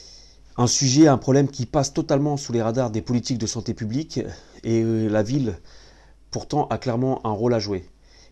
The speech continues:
Il en va de la santé pour les uns et de la tranquillité pour les autres. Deux, la question du stationnement, euh, a été abordée, euh, compliquée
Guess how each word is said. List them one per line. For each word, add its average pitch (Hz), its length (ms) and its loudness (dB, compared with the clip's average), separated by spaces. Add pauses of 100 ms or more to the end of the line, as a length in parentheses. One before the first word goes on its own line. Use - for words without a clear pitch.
Il 113 120 0
en 120 40 0
va 120 120 2
de 110 80 0
la 104 100 0
santé 127 460 -2 (160)
pour 107 140 -2
les 107 180 -2
uns 143 180 -2 (420)
et 113 60 -2
de 107 100 -2
la 104 120 0
tranquillité 120 500 -4
pour 107 140 -4
les 95 120 -4
autres. - 180 -10 (400)
Deux, 156 200 6 (140)
la 110 120 -4
question 123 300 -6
du 113 80 -4
stationnement, 127 680 -4
euh, - 480 -10 (120)
a 107 80 -4
été 104 160 -4
abordée, 110 600 -2
euh, 98 120 -6 (1800)
compliquée 147 600 4